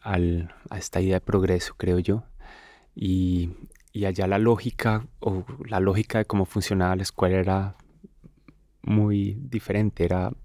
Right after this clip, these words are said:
tenía que ser un, eh, situaciones enfocadas al proceso, eh, al acompañamiento, no al resultado. Eh,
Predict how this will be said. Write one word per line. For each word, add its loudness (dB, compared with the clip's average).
tenía 2
que -8
ser 2
un, 2
eh, 0
situaciones -2
enfocadas 0
al 2
proceso, -4
eh, 0
al 0
acompañamiento, 0
no 2
al -2
resultado. 0
Eh, 0